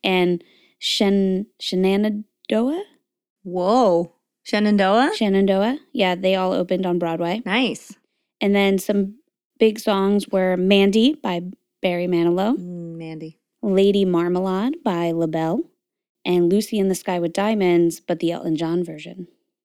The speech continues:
Speaker 2: There's an Elton John version?
Speaker 1: Yeah, I double checked 'cause I was like, "That's a Beatles song." And then I
Speaker 2: Yeah.
Speaker 1: double checked, like, nineteen seventy-five, and it was, like, an Elton John version.
Speaker 2: That's
Speaker 1: Mm-hmm.
Speaker 2: not, come on, Elton. That's not yours. Get outta here.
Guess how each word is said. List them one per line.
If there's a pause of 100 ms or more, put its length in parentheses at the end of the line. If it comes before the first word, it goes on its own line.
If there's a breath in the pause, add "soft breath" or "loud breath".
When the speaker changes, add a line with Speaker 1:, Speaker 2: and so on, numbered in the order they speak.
(140)
Speaker 2:
There's
an
Elton
John
version? (120)
Speaker 1:
Yeah,
I
double
checked
'cause
I
was
like,
"That's
a
Beatles
song."
And
then
I
Speaker 2:
Yeah.
Speaker 1:
double
checked,
like,
nineteen
seventy-five,
and
it
was,
like,
an
Elton
John
version. (160)
Speaker 2:
That's
Speaker 1:
Mm-hmm.
Speaker 2:
not,
come
on,
Elton.
That's
not
yours.
Get
outta
here.